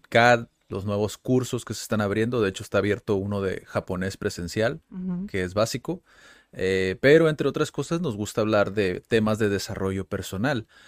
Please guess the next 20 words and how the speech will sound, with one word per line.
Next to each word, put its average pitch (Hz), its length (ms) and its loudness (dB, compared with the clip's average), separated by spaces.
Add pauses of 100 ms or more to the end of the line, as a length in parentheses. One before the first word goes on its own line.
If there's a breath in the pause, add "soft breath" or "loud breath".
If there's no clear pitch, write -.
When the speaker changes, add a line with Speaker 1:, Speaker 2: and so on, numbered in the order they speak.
(440 soft breath)
Speaker 1:
Eh, 95 240 -6
últimamente 123 920 2 (140)
nos 107 300 -4
ha 107 40 2
llamado 110 300 2
mucho 117 240 -2
la 110 80 0
atención 107 460 -4
la 104 120 -4
parte 104 240 -2
esta 113 200 -2
de 107 100 0
reaccionar, 98 880 -2 (160)
pero 110 220 0
no 110 120 0
lo 123 100 6
hacemos 120 420 2
de 110 100 2
la 95 180 2
manera 98 680 -2